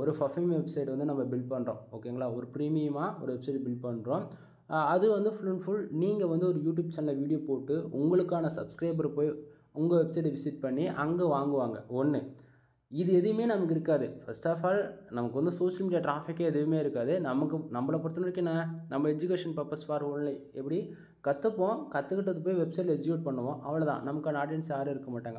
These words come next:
அப்படின்னும் போது நம்ம வெப்சைட்டுக்கு எந்த யூசர்ஸ் வந்து நமக்கு வந்து ப்ராடக்ட்டை வந்து வாங்குவாங்க? digital மார்க்கெட்டிங்ல எக்ஸாம்பிளுக்கு சொல்ற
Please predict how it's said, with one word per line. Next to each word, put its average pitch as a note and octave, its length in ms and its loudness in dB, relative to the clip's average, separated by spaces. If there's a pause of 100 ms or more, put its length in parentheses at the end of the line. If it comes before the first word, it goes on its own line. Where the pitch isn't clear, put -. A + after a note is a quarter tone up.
அப்படின்னும் D#3 460 -2
போது B2 180 0 (460)
நம்ம E3+ 200 0
வெப்சைட்டுக்கு G3 380 0 (100)
எந்த D#3 200 0
யூசர்ஸ் D3+ 380 -2
வந்து C3 220 -2
நமக்கு A#2+ 220 -4
வந்து A#2 180 -6
ப்ராடக்ட்டை A#2 380 -4
வந்து A#2 180 -4
வாங்குவாங்க? G#2+ 360 -6 (140)
digital C3 360 -2
மார்க்கெட்டிங்ல B2 480 -2 (100)
எக்ஸாம்பிளுக்கு B2+ 420 -8
சொல்ற A#2 140 -4